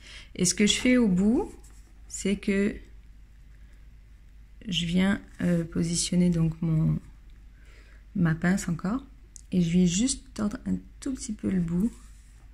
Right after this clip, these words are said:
pour donner cette espèce de petite courbe qui fait, une, moi je trouve, une plus belle finition. Et voilà. Et après, il te reste plus que, en fait, à arrondir ton fil avec, euh,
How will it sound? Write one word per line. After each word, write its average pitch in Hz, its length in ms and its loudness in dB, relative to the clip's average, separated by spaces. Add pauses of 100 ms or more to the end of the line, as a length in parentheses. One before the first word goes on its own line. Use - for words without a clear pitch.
(320)
pour - 160 -8
donner 175 240 4
cette - 220 -6
espèce - 340 -2
de 170 100 2
petite 160 320 -6
courbe 185 320 -2 (280)
qui 180 160 -4
fait, 185 160 4
une, 175 200 8 (220)
moi 185 160 2
je 185 80 2
trouve, 180 240 -2
une 170 120 4
plus 170 160 -8
belle 175 220 2
finition. 175 520 2 (880)
Et 180 80 2
voilà. 170 240 6
Et 160 100 6
après, 214 260 4
il 208 60 4
te 202 100 -2
reste 165 280 0
plus 202 320 0
que, 175 540 2
en 165 120 0
fait, 175 320 -4
à - 320 0
arrondir 180 440 4
ton 175 180 -2
fil 185 400 0
avec, 160 400 -2
euh, 156 240 0